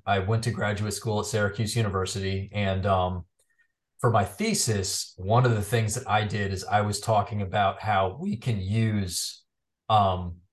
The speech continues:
augmented reality to basically, like, hide messages and be subversive and all of these things. And, uh, one of the things that I and another professor did together is, like,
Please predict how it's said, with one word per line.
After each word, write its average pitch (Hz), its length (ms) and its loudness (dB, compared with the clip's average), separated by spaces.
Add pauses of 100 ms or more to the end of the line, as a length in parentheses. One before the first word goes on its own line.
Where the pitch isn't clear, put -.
(280)
augmented 110 480 2
reality 98 680 0
to 104 260 -4
basically, 104 460 -2
like, 95 240 0
hide 117 360 4
messages 107 680 0
and 92 120 -6
be 117 140 0
subversive 98 800 -2
and 95 100 -4
all 107 200 2
of 95 80 -2
these 101 220 -2
things. 95 540 -4 (440)
And, 110 400 6
uh, 101 200 6
one 101 240 2
of 123 100 8
the 113 60 6
things 110 380 0
that 104 300 -4
I 110 220 4
and 107 120 0
another 104 320 2
professor 104 580 -4
did 117 240 2
together 98 440 -2
is, 95 180 -4
like, 95 260 0